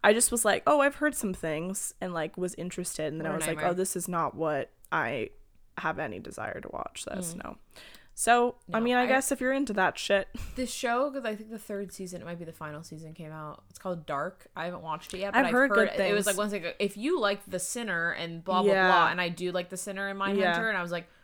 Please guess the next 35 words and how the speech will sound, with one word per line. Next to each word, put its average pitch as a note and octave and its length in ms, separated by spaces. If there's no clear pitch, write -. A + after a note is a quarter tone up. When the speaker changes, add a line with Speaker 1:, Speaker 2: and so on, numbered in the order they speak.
Speaker 2:
"Okay, - 200
I D#3+ 160
feel F#3+ 100
like D#3 240
that's F3+ 240
the G3 80
next E3 300
thing F#3 100
Speaker 1:
I've G#3 100
Speaker 2:
I'll G#3+ 60
Speaker 1:
heard A3 220
good - 0
Speaker 2:
probably D#3+ 100
Speaker 1:
things. D#3+ 340
Speaker 2:
binge F3 220
watch." G3 340
Speaker 1:
Yeah, F#3 380
and A#3 100
I've A3+ 120
Speaker 2:
Um, A#3 40
Speaker 1:
heard B3+ 140
there's C4 160
a G#3 60
huge A3 340
twist - 460
in A#3 140
that A#3 260
that's F#3+ 200
really F3+ 380
Speaker 2:
Oh, G#3 40
neat. - 20
Speaker 1:
satisfying. D#3+ 760
Speaker 2:
Okay, F#3 320
cool. D3+ 360
Speaker 1:
So, E3+ 460